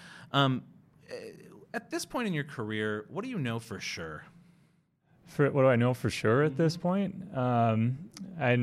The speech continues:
Speaker 2: I know that movement is a good thing. <laughs> I know that we're, we're, we're made, made to move generally, and there's so many benefits to that. Um, sometimes I think that gets, it's overlooked in,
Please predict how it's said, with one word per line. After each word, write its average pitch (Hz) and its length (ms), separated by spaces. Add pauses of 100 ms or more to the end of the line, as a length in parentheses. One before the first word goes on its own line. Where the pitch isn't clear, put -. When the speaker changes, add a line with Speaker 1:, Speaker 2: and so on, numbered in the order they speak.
(120)
Speaker 2:
I 117 120
know 120 180
that 113 140
movement 120 340
is 107 140
a 98 40
good 113 240
thing. 113 340 (300)
<laughs> - 400
I 123 120
know 120 240
that 120 160
we're, 110 420 (160)
we're, 117 360
we're 113 120
made, 107 460 (100)
made 113 280
to 113 100
move 107 300
generally, 107 440
and 110 100
there's 101 140
so 117 140
many 110 160
benefits 104 520
to 107 120
that. 101 300 (520)
Um, 104 580
sometimes 113 540
I 104 60
think 107 240
that 104 160
gets, 104 420
it's 110 300
overlooked 117 500
in, 107 140